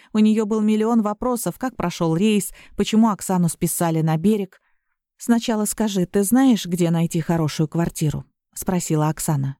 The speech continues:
«Да, мой бывший муж сдает трехкомнатную квартиру». «Какой муж?» — не сразу поняла Оксана.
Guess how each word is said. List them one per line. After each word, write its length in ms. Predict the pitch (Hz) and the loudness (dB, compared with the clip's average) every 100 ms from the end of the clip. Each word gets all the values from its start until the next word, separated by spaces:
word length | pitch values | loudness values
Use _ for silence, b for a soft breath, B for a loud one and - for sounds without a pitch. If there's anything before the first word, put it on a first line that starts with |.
| _ _ _ _ _ _ _ | _ _ _ _ _ _ _
«Да, 400 | 233 220 208 240 247 _ _ _ | 0 0 -2 -6 -10 _ _ _
мой 240 | 226 233 233 | 2 4 2
бывший 400 | 208 220 - 214 | 0 -2 2 4
муж 240 | 208 220 | 4 2
сдает 420 | 202 220 220 196 | 0 -2 -2 -2
трехкомнатную 640 | - 214 - 214 202 208 196 | -2 -4 0 0 0 2 0
квартиру». 600 | 196 196 - 196 185 185 _ _ _ _ _ _ _ _ _ | 0 -4 0 0 0 -4 _ _ _ _ _ _ _ _ _
«Какой 380 | 226 214 226 190 | -6 -2 -2 0
муж?» — 440 | 175 143 - - _ | 0 -4 -8 -16 _
не 160 | 185 180 | 0 2
сразу 340 | 165 170 147 | 2 0 0
поняла 380 | 147 160 160 156 | 0 0 2 0
Оксана. 480 | 151 - 160 143 139 | 0 -2 0 0 -4